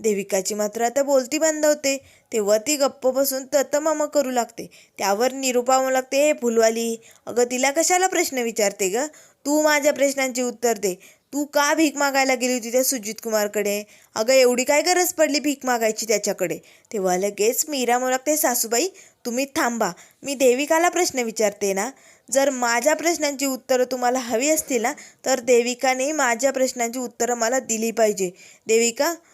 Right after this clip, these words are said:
सांग ना, अगं, मी सुजित कुमारच्या घरी गेले होते, हे तुला कोणी सांगितलं?"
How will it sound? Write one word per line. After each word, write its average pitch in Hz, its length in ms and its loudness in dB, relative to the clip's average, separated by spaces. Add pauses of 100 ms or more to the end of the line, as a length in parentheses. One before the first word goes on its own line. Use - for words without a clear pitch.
(140)
सांग 311 280 0
ना, 311 200 0 (180)
अगं, 254 280 -2
मी 294 220 -2
सुजित 277 300 0 (100)
कुमारच्या 254 420 0
घरी 247 200 -2
गेले 220 200 -2
होते, 220 200 -2
हे 277 140 0
तुला 294 280 0
कोणी 339 260 0
सांगितलं?" 220 600 0